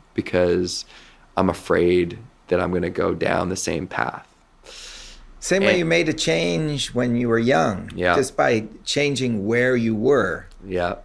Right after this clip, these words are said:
Speaker 1: yeah.
Speaker 2: That started
Speaker 1: And
Speaker 2: the
Speaker 1: the
Speaker 2: whole
Speaker 1: people
Speaker 2: cycle.
Speaker 1: I surrounded myself with. And, and it was a really hard decision 'cause I, I, you know, I loved producing and I lo-, and I, we had, I worked so hard to build this production company, but I, I,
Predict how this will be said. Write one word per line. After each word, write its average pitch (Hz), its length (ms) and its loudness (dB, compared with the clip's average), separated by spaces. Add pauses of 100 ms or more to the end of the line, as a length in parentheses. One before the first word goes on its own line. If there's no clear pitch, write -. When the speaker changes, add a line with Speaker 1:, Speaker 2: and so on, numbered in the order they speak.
Speaker 1:
yeah. 92 120 -2
Speaker 2:
That 131 160 4
started 135 440 2
Speaker 1:
And 110 120 4
Speaker 2:
the - 40 2
Speaker 1:
the 113 60 2
Speaker 2:
whole 123 80 0
Speaker 1:
people 117 200 0
Speaker 2:
cycle. 110 160 6
Speaker 1:
I 98 120 6
surrounded 104 380 0
myself 92 440 -6
with. 90 180 -6 (760)
And, 104 380 2 (140)
and 110 160 2
it - 20 4
was 107 100 2
a 110 40 2
really 156 160 4
hard 151 200 2
decision 143 340 -4
'cause 107 140 -6
I, 101 260 2
I, 98 240 0 (380)
you 113 120 -2
know, 98 280 0
I 98 60 -2
loved 107 600 0 (800)
producing 131 540 0
and 101 80 2
I 90 80 2
lo-, 92 220 -2
and 101 100 -2
I, 95 40 0
we 95 140 0
had, 95 160 -4 (180)
I 98 60 -2
worked 104 260 -2
so 104 160 2
hard 107 220 2
to - 60 -8
build 101 240 0
this 101 100 -8
production 110 360 -4
company, 131 240 -4
but 107 400 -2
I, - 80 -4
I, 95 40 0